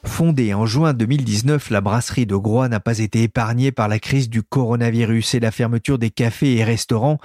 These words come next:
et surtout par l'annulation du festival interceltique de Lorient. Petite consolation tout de même, engagée au concours international de Lyon, sa bière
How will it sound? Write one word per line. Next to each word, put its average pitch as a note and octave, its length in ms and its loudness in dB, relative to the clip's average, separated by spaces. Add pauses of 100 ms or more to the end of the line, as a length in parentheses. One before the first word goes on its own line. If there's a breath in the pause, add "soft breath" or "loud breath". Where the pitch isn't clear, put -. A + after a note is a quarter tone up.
(400 loud breath)
et B2+ 80 2
surtout D#3+ 460 0
par A2 240 -2
l'annulation B2 680 0
du A2+ 160 2
festival A2+ 760 -2
interceltique B2 840 -2
de A2 100 0
Lorient. G#2 460 2 (360 loud breath)
Petite C#3+ 440 -2
consolation D3+ 640 0
tout B2+ 140 -2
de G#2+ 60 -2
même, C3+ 300 0 (320 loud breath)
engagée C3+ 680 0
au B2+ 140 -2
concours C3 500 0
international B2+ 760 0
de A#2 100 -2
Lyon, A#2 300 2
sa B2+ 220 -2
bière A2+ 380 0